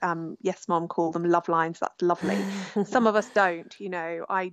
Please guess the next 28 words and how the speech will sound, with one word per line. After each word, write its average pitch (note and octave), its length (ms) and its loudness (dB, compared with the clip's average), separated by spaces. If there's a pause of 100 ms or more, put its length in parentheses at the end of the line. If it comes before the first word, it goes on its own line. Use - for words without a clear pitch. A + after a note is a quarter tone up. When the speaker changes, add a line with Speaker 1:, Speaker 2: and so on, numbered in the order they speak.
(140)
Speaker 1:
have F3 320 -8
seemed F3+ 380 -8
to - 140 -4
avoid F3+ 480 4
stretch - 380 -2
marks, D#3+ 640 0 (420)
but F3 200 2
then E3+ 500 2 (100)
get - 200 2
loads F3 300 2
and F3 80 -2
loads E3+ 180 0
of E3+ 60 -8
loose F3 260 0
skin A#3 260 4
afterwards. E3 420 2
You G3+ 80 4
know, F#3+ 100 4
everybody F3 460 4
is E3 80 -2
Speaker 2:
Yeah. E3 80 0
Speaker 1:
very E3 160 0
different, E3+ 480 -4
and F3+ 100 -2
some G3+ 220 2
people F#3+ 220 0
don't F#3 320 2
have F3+ 200 0